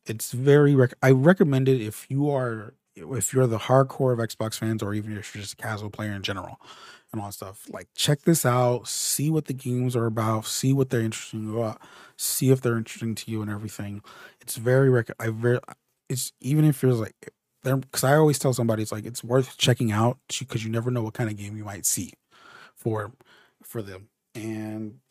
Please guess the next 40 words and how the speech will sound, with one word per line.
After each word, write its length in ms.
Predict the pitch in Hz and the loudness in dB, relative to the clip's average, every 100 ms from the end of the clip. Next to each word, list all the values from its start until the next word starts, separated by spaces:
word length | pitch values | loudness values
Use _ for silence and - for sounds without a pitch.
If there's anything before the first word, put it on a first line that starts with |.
| - | -10
it, 240 | 131 - - | -10 -10 -18
there 160 | - 131 | -6 -6
could 220 | - 143 | 0 0
be 80 | 135 | 0
something 340 | 127 135 127 | -2 -2 0
there, 140 | 120 120 | 2 4
and 100 | 117 | 4
I'd 100 | 117 | 2
be 60 | |
like, 140 | 110 - _ - | 0 -4 _ 6
"Oh, 320 | 233 104 - _ | 8 8 2 _
this 180 | 104 - | -2 0
is 100 | 131 | -2
interesting. 500 | 104 - - 160 160 - | -4 -10 -2 -2 -2 -6
I 60 | |
wanna 160 | 113 120 | -4 -4
check 120 | 135 | -4
this 120 | - | 2
out. 180 | 165 101 - | 2 2 -4
I 80 | 127 | -6
wanna 200 | 120 131 | -4 -4
know 120 | 135 | -4
more," 300 | 185 117 - _ _ _ _ _ _ - | -4 -4 -8 _ _ _ _ _ _ -8
and 160 | 135 | -4
all 100 | 117 | -2
that 100 | 101 | -4
stuff. 300 | - 95 - - | -8 -8 -12 -4
And 120 | 117 | 2
then 120 | 120 | 2
whatever, 400 | - 135 135 131 | 4 6 6 6
whatever 260 | 131 127 120 | 8 8 6
it's 120 | - | -2
coming 260 | - 156 | -2 0
out 140 | 160 147 | 2 2
this 200 | 135 - | 0 2
year, 140 | 135 | 0
coming 240 | 120 139 139 | 2 2 2
out 140 | 127 | 2
next 280 | 117 113 - | 2 0 -2
year, 280 | 117 110 | -2 -4